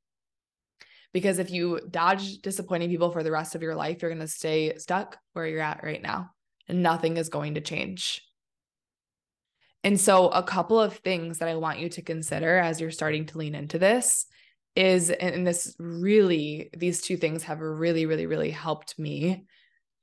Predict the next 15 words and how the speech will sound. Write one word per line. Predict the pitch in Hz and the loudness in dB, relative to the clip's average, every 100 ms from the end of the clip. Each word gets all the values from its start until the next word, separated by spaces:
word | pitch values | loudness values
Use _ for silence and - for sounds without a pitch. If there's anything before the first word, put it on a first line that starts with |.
| _ _ | _ _
become | - - - 175 - | -2 0 0 0 2
okay | 170 165 - - 151 147 160 202 226 | 0 0 -4 -6 -2 2 4 2 0
with | 170 170 | -4 -4
being | 160 156 160 | -4 -2 -4
the | 160 | -8
person | - 156 151 147 170 208 208 _ _ _ _ | -8 -8 -4 0 2 0 -2 _ _ _ _
who | - 175 156 160 | 0 4 4 4
disappoints | 160 156 156 185 160 151 | 0 -4 -4 -2 -4 -4
people, | - 147 147 160 196 - _ _ _ _ _ _ _ _ _ _ _ _ | -6 -4 0 0 -2 -10 _ _ _ _ _ _ _ _ _ _ _ _
is | 196 190 180 175 - - - | 2 6 6 4 -2 -6 0
first | 180 190 | 2 2
and | 254 233 | -4 -4
foremost, | 175 160 156 185 196 - - - _ _ _ _ _ _ _ - | -2 -4 -6 -8 -8 -12 -14 -20 _ _ _ _ _ _ _ -10
just | 170 180 196 - | 0 2 2 2
because | - 254 - 175 165 180 175 - | -2 -4 -2 0 2 2 -2 -6